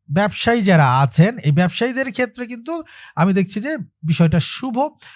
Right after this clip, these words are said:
কারণ এই বুধ গ্রহের প্রভাবে আপনারা এ সময় এমন কিছু সুযোগ পাবেন যা আপনার জন্য আগে উপযুক্ত সুযোগ ছিল না।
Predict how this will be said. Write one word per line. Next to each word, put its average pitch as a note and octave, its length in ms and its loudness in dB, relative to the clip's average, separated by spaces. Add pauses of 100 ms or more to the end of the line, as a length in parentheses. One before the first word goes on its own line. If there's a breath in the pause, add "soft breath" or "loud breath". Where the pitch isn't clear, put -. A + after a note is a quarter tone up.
(180 loud breath)
কারণ B3+ 400 0 (160)
এই F3+ 140 2
বুধ G#3 280 -2
গ্রহের C4+ 280 -2
প্রভাবে A3+ 640 0 (200)
আপনারা A3 600 2 (200 loud breath)
এ G#3 100 -2
সময় A3+ 260 -2
এমন B3 180 -2
কিছু C4 240 -8
সুযোগ A#3 380 -6
পাবেন G3 340 0
যা G3+ 400 4 (260 loud breath)
আপনার F3 440 0
জন্য A#3 220 -6
আগে D#3 320 2
উপযুক্ত G3 680 -4
সুযোগ B3 640 -4 (420 soft breath)
ছিল C#4+ 380 2
না। G2+ 260 -2